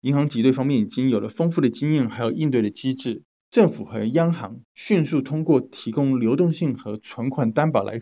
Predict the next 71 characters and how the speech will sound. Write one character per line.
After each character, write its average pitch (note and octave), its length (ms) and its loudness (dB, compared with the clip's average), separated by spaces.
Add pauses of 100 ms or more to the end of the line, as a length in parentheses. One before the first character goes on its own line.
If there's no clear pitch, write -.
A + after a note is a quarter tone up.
防 A#2 180 -6
止 A2 180 -14 (100)
风 D3+ 140 -2
险 B2+ 140 -2
的 G2+ 80 -4
外 C3+ 180 4
溢， C3 280 -2 (280)
比 - 80 -6
如 G#2+ 80 2
说 A2+ 300 0
F A2 200 -8
D A#2+ 160 2
I G#2+ 100 2
C， E3 320 -2 (220)
它 - 100 -4
兜 C3+ 280 2
底 A2 160 -4
了 F#2+ 120 -8
这 G#2+ 120 -8
个 G#2+ 160 -6
S - 260 -6
V C3 140 -2
B B2+ 180 0
的 A2 80 0
所 A2 220 -4
有 C3+ 60 4
的 B2 100 4
存 A2+ 240 -8
款， - 220 -12 (420)
并 D3 120 -2
且 G#2+ 120 -6
设 D#3 300 -2
立 C3 100 0
了 G#2 120 -6
B C#3 180 -2
T C3+ 200 -2
F B2+ 160 -2
P B2+ 200 -6
全 A2 320 -6
额 A2+ 220 -4 (280)
回 A#2 160 -4
购 A#2+ 220 2
抵 - 140 -14
押 A2 120 -4
品 A2 300 -16
等 A2+ 180 -2
等 C3+ 140 0
的 G2+ 80 -2
一 A2 40 -2
些 A2 140 -4
机 A#2 240 -6
制 A2+ 160 -4
哈。 G2 240 -16 (400)
这 F#3+ 100 -2
边 E3 200 2
不 C#3 60 0
用 B2+ 140 0
多 A2+ 140 0
说， A#2 140 -2
但 C3+ 120 2
是 C3 300 -2
基 F3+ 180 -2
本 A#2+ 140 2
上 A2 220 -8 (220)
跟 C3 120 -2
上 B2 220 0
一 A2+ 40 -2
次 - 220 -12 (140)
的 G#2+ 100 -4
确 A2 160 -6
是 A2 100 -14